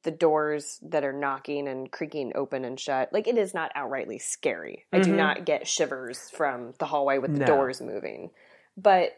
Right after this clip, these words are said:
Speaker 1: again, it's the effect. Like, I let myself be taken by that
Speaker 2: Mm-hmm.
Speaker 1: effect that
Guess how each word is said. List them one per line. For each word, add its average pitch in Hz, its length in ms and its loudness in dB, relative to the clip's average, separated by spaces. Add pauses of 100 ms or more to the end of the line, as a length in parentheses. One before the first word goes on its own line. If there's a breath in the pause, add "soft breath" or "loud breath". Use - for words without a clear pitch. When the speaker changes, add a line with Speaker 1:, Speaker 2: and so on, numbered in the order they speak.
(100)
Speaker 1:
again, 277 180 0
it's - 180 -4
the 226 120 -2
effect. 214 500 0
Like, 156 200 0
I 156 60 0
let 180 200 0
myself 165 400 -2
be 156 140 -2
taken 175 400 -2
by 139 100 -2
that 139 220 0
Speaker 2:
Mm-hmm. 170 100 -2
Speaker 1:
effect 185 420 0
that 135 320 -2